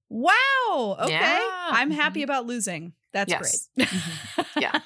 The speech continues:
Speaker 2: We are, we're happy that it's, it's thirty-eight.
Speaker 1: <laughs> Wow.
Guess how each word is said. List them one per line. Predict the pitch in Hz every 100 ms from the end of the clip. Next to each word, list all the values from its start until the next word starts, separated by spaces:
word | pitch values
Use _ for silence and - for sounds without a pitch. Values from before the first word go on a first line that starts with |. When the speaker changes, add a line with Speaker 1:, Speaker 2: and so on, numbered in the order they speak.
| -
Speaker 2:
We | 190 190
are, | 175 -
we're | 185 180
happy | 175 160 160
that | 139 208
it's, | 226 - - -
it's | - - -
thirty-eight. | - - - - -
Speaker 1:
<laughs> | _ -
Wow. | 208 208 190